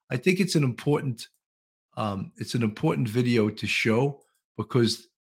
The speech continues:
as I said, these people are the most important people, in my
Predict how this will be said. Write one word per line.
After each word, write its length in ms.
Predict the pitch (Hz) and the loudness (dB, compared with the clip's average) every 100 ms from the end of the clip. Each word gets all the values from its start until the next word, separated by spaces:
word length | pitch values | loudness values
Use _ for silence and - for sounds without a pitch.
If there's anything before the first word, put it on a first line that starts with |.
| _ - | _ -6
as 160 | 123 120 | -2 0
I 80 | |
said, 260 | 113 - 95 | 0 0 0
these 220 | 113 127 | 0 -2
people 580 | - 165 135 120 107 - _ _ _ _ _ - | 0 -2 0 0 0 -6 _ _ _ _ _ -4
are 100 | 120 | -2
the 220 | 104 110 | 2 4
most 560 | 104 120 139 127 - - _ _ _ _ - | 4 4 4 2 -2 -6 _ _ _ _ -8
important 640 | 113 - 147 139 117 104 - _ _ - | -8 -2 0 0 -2 -8 -18 _ _ -8
people, 360 | 143 127 110 | -6 -2 0
in 100 | 110 | 2
my 240 | 120 160 | 4 4